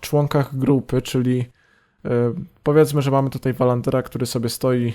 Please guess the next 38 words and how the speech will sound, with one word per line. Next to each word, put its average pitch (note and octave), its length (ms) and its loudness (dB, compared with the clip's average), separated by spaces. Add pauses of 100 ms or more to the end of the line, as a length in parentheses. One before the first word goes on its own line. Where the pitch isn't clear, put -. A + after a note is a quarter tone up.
niedaleko A#2 480 0
mnie. G#2+ 180 -2
Ja C3+ 280 0
odpalę C3 360 0
tego A#2+ 220 -4
skilla, B2+ 380 -4
który A#2+ 320 -4
wygląda B2 480 -2
bardzo B2 280 -4
podobnie A#2+ 420 -4
do A2+ 80 -4
tej, A#2 360 -2 (280)
do A#2 240 -2
tej A#2 280 0
Duszy A#2+ 280 -4
Purpurowego A#2+ 580 -2
Wilka. A#2+ 520 0 (960)
I G3 120 2
dzięki E3+ 320 4
temu, D3+ 340 2
że B2+ 300 2
ja B2+ 140 2
odpaliłem B2 560 -2
w G2+ 40 -6
jego A#2 420 0 (160)
obrębie B2+ 760 0
i A#2+ 380 -2
jest A#2+ 240 -2
on A#2 120 -2
w - 100 -16
P A#2+ 120 -4
T, E3+ 240 0
to D3 160 -4
on C3 160 -2
również B2+ 360 -4
dostaje B2+ 360 -2
tego B2 280 -4
buffa. A2+ 540 -2